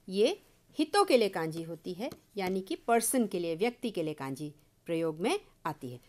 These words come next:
अब जब आप देखेंगे, तो आप इसको हमेशा पर्सन, हितो ही समझेंगे। दूसरी देखिए, ये यामा है, तो यामा माने पहाड़, जैसा कि आप देख रहे हैं।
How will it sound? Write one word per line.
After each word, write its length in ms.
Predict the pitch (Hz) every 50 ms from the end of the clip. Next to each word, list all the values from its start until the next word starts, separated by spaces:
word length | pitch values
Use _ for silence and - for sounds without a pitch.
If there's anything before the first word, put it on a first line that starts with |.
| - _ -
अब 140 | 269 247 226
जब 180 | 277 277 277
आप 120 | 277 269 233
देखेंगे, 420 | 220 247 240 - 277 269 269 277
तो 100 | 277 -
आप 240 | - - 220 214 - 220
इसको 240 | - - - 214
हमेशा 500 | 196 208 202 196 190 190 - 269 330 392 - - _ _ _ _ _ _ _ _
पर्सन, 440 | 196 190 196 190 - - 294 403 480 - - _ _ _ _ _ _ _ _ _ _ -
हितो 460 | 214 208 - - 269 370 480 - - _ _ _ _ _ _ _ _ _ -
ही 200 | - 247 339 453
समझेंगे। 640 | - - 262 185 156 143 - 147 135 131 - - - _ _ _ _ _ _ _ _ _ _ _ _ _ _ _ _ _ _ _ _ _ _ _ _ _ _ _ _ _ _ _ _ _ _ _ _ _ -
दूसरी 380 | 196 240 247 247 - 302 285 262
देखिए, 320 | 277 269 269 - 294 330
ये 200 | 339 285 254 254
यामा 360 | 247 214 202 180 180 190 202 190
है, 220 | 185 165 139 - - _ - - _ _ _ _ _ _ _ -
तो 380 | 226 208 196 196 196 - - _ -
यामा 340 | 170 185 190 180 190 214 220
माने 380 | 226 226 226 233 254 311 392 453 - _ _ _ _ - - - _ _ _ _ _ _ _ _ _ _ _ - - - _ _ _ _ _ _ _ - - _ _ _ - - _ _
पहाड़, 380 | 185 - - 202 202 196 147 - - - _ _ - -
जैसा 220 | 180 175 - 196
कि 160 | 190 - 190
आप 120 | 175 170 165
देख 300 | 156 180 175 180 - -
रहे 160 | 202 190 190
हैं। 180 | 196 214 302